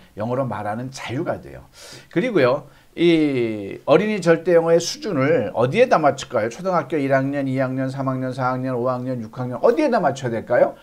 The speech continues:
저는요, 어, 어차피 초등학교 일, 이, 삼 학년 오늘도 곧바로 성장할 거잖아요. 그래서 한 사, 오, 육 학년 그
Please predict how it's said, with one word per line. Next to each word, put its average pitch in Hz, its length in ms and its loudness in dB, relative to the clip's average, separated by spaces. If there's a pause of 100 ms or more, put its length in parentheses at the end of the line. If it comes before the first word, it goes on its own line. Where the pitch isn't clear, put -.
(160)
저는요, 147 540 -2 (480)
어, 110 320 2
어차피 180 460 0
초등학교 170 540 -2
일, 151 280 0
이, 151 80 2
삼 143 160 -4
학년 139 240 -2
오늘도 127 640 -4
곧바로 143 640 0
성장할 175 460 -2
거잖아요. 87 360 -6
그래서 113 400 0 (360)
한 123 220 -4
사, 160 360 6
오, 139 260 2
육 135 220 -6
학년 139 280 -4
그 131 380 0